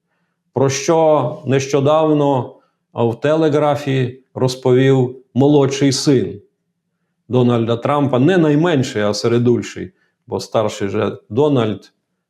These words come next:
вискакує весь час прізвище в мене, е, ім'я його, де він розповідав про те, як він, е, вимивав, е,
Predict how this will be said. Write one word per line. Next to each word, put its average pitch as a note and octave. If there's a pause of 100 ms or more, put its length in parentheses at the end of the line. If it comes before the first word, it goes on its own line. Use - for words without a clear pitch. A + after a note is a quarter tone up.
вискакує A2+
весь G#2
час G#2
прізвище G#2
в F#2+
мене, F#2+ (600)
е, A#2
ім'я B2
його, G2+ (340)
де C#3
він D#3+
розповідав D#3+
про C3
те, D#3
як B2
він, B2
е, G#2 (680)
вимивав, A#2+ (260)
е, G2